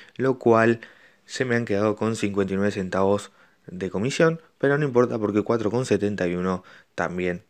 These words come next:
sirve. Ahí está la fecha, doce de mayo de dos mil diecinueve. De hecho, vamos a ver que estamos a la misma fecha, domingo doce de mayo de dos mil diecinueve.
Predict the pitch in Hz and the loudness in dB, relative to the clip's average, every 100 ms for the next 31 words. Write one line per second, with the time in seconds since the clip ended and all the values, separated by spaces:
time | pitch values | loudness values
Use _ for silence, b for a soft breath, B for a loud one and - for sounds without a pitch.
0 | _ - - 78 73 - - B B 92 | _ -12 -8 -8 -8 -16 -20 B B -6
1 | 90 - 90 90 131 - 120 - 92 107 | -6 -6 -8 0 -2 0 -4 -4 -2 -2
2 | 104 - 87 - 92 92 90 104 98 95 | -2 -2 -4 -6 -8 -4 0 0 0 -2
3 | 104 98 92 95 120 127 120 92 92 82 | -2 -4 -4 -4 0 0 0 -2 -6 -4
4 | 90 139 120 - 95 107 - B B B | -2 0 -2 -2 0 0 -4 B B B
5 | - 90 - 117 123 123 - - 95 92 | -10 -10 -6 -4 -2 -4 -6 -8 -6 -4
6 | 101 127 101 - 117 - 107 - 101 127 | -4 -6 -4 -4 -4 -6 -8 -2 -2 -2
7 | 131 120 - 135 147 107 98 107 - 95 | -2 -4 0 -2 0 0 0 -2 -2 -4
8 | 87 120 135 110 - 82 85 - | -4 -4 -4 -4 -6 -8 -10 -12